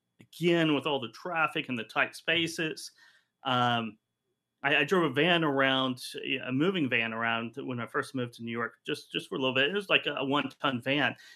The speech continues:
and that was too big of a car for, for me in Manhattan. I mean, I, I, you know, I, I think,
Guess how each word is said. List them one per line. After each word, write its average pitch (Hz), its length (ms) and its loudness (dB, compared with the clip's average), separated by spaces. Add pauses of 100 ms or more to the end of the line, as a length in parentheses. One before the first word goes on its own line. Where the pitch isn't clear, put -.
and 160 100 2
that 233 100 4
was 196 140 0
too 165 160 0
big 131 180 4
of 110 100 -4
a 110 40 -8
car 110 320 -4
for, 113 240 -6
for - 140 -4
me 120 260 0
in 110 100 -8
Manhattan. 110 520 -6 (100)
I 120 40 -10
mean, 110 420 -6 (100)
I, 117 200 0 (520)
I, - 60 -14 (300)
you 120 140 -10
know, 107 280 -6 (140)
I, 113 180 0
I - 20 -4
think, 151 260 -4